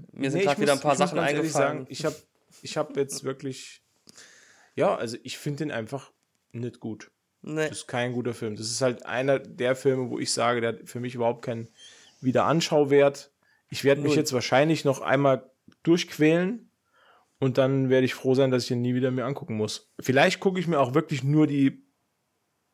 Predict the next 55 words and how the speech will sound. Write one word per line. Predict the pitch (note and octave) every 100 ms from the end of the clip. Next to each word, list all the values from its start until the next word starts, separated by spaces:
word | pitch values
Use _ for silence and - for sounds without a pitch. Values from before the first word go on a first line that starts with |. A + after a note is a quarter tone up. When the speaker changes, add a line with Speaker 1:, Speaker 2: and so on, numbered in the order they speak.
| - - -
Speaker 2:
Mid- | C3 D3+
und | C#3+ A#2+
Post-Credit-Szene | C#3+ C3+ - B2+ A#2 - - A2+
an, | - - - - - -
damit | A#2
ich's | C3
Speaker 1:
Also, | C3+
Speaker 2:
weiß. | G#2 G#2+ - _ _
Speaker 1:
die | F3
sind | A3+ A3+
halt | G3 E3+ E3
wirklich, | D3 D#3 G3+ G#3 G3 F#3+ D3
also | D3 C#3+
die | C#3 - G#3
haben | G3 F3
mich | E3 -
schwer, | C#3 C#3+ C3+ - _ -
schwer | - C3+ B2+
beeindruckt | F#2 A2+ - B2 -
tatsächlich, | A#2 - A#2+ -
das | E3
muss | D3
ich | C3+
sagen. | - G#2+ A2+ - _ _ _ -
Speaker 2:
Okay, | C3 C3
dann | B2 D3
bin | D3+
ich | -
gespannt. | - A#2 A2+
Aber | C3
darüber | C#3+ E3 E3 D3+
will | D3+
ich | C#3+
auch |
nichts | B2 A#2
wissen, | D3 D#3
da | C3
will |
ich | B2+
Speaker 1:
Nee, | F#3+
nee, | A#3
da | E3+
Speaker 2:
überrascht | E3+
Speaker 1:
sag, | E3+
Speaker 2:
werden. | - F#3
Speaker 1:
da | F3+
sag | E3+ D#3+
ich | C3
auch | A#2+
nichts | A#2
zu. | C3+
Ich | C#3+
sag | F#3 F#3
nur, | G#3 G3+ - _ _ _ _ _ _ _
äh, | D3+ D3+ D3